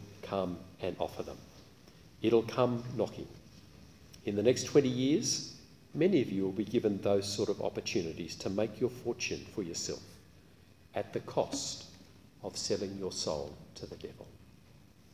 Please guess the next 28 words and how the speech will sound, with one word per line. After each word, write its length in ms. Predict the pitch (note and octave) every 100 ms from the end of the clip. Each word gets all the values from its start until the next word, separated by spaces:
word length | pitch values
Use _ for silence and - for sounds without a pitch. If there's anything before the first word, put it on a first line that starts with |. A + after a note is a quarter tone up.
| - - - -
Come 320 | - A#2+ B2 B2 - E2
out. 240 | - - - - - - - - - - - - -
He 100 | E3+
isn't 180 | B3 C4+
just 180 | E3+
saying, 320 | - D3+ C#3+ C#3
"Wait 240 | D3 -
till 140 | D3+
then 260 | C3 B2 A#2+
and 160 | G#2+ G#2+
refuse 420 | A2 E3+ A3+ D3
it." 180 | F2 - - -
He's 160 | D#3+ -
saying, 220 | D3 D#3
"Come 380 | D3+ F#3+ G#3 G#3 -
out 420 | C3 C3+ - -
now. 400 | B2 C#3 C3 D#2 - - - - - - - - - - -
Now 460 | C3 C3+ F#3 G#3 F#3
decide 640 | - - A#2+ F2 C2+ D#2 - - - - -
that 260 | - A2+ -
Babylon 540 | A2 B2 B2+ A#2+ A#2 -
is 160 | G2+ -
not 320 | G2+ G2 -
where 140 | F#2+ F#2 F#2
you 80 | F2
belong. 360 | - F2 D#2+ C#2+ - - - - - -
You 120 | A2
belong 560 | G#2+ G#2+ G#2+ B2+ D#3